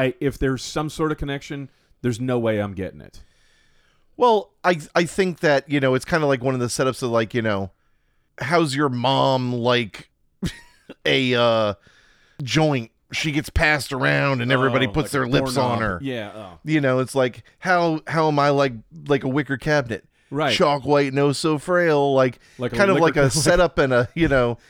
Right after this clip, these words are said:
Speaker 2: hitting them with a one-liner.
Speaker 1: That's what I think about every time I walk into Pier One, Mark.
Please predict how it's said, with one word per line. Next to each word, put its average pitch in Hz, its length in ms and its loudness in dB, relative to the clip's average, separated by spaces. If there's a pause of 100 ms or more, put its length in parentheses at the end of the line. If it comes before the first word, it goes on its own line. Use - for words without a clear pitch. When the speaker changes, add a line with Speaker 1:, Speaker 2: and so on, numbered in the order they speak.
(180)
Speaker 2:
hitting 180 180 0
them 165 140 2
with 143 120 2
a 135 60 4
one-liner. 127 800 2 (460)
Speaker 1:
That's 196 160 -6
what 254 100 0
I 208 60 4
think 185 240 2
about 156 240 4
every 147 200 2
time 139 220 -2
I 123 60 2
walk 123 260 0
into 120 140 -2
Pier 120 240 0
One, 98 240 -4
Mark. 90 280 -4